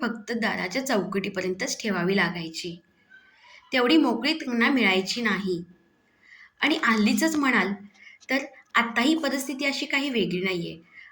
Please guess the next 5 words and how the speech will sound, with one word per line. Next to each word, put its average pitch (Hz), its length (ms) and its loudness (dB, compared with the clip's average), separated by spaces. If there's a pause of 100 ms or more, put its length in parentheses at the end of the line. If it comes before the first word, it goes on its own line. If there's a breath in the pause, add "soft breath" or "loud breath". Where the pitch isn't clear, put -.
(220 loud breath)
आताही 240 600 0
कित्येक 254 440 -2
घरांमध्ये 240 800 2 (460 loud breath)
एज्युकेटेड 302 720 2
आई 254 240 4